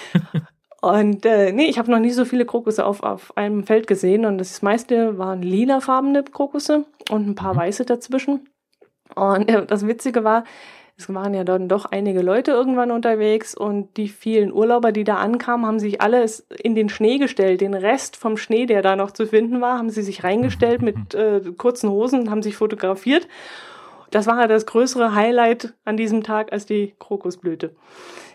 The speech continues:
Speaker 2: Na ja,
Speaker 1: Und
Speaker 2: jedem das seine.
Speaker 1: ja, aber ich hab, ich bin froh, dass ich da war und das mal angeguckt hab und kann's auch nur jedem empfehlen, mal sich das zu geben oder nach Husum zu fahren und dort mal das Krokusblütenfest anzugucken.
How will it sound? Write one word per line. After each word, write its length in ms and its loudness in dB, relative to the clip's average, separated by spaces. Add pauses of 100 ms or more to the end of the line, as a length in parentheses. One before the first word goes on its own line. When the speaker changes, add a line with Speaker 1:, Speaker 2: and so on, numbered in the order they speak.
(160)
Speaker 2:
Na 160 2
ja, 300 0 (300)
Speaker 1:
Und 300 2
Speaker 2:
jedem 180 0
das 160 0
seine. 340 0
Speaker 1:
ja, 240 2 (580)
aber 480 0
ich 200 -4
hab, 140 -10
ich 120 -4
bin 200 4
froh, 280 2
dass 160 2
ich 120 -2
da 200 -2
war 160 0
und 80 -8
das 220 -12
mal 240 -8
angeguckt 480 -2
hab 80 -6
und 80 -8
kann's 220 -8
auch 100 -6
nur 100 -4
jedem 240 -2
empfehlen, 400 -2
mal 140 -8
sich 240 -8
das 320 -10
zu 140 -10
geben 360 -4
oder 300 2
nach 400 0
Husum 420 4
zu 120 0
fahren 360 -2
und 200 -6
dort 220 0
mal 120 -2
das 200 -8
Krokusblütenfest 920 -8
anzugucken. 480 -18